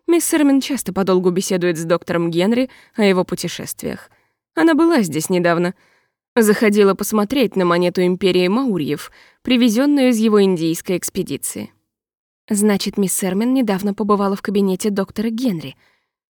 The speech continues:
Может быть, во время этой встречи они и вступили в заговор? Какая прелесть!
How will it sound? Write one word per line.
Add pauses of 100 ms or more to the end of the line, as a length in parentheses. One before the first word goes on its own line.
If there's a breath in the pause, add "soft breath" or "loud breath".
(120)
Может
быть,
во
время
этой
встречи (260 loud breath)
они
и
вступили
в
заговор? (720)
Какая
прелесть!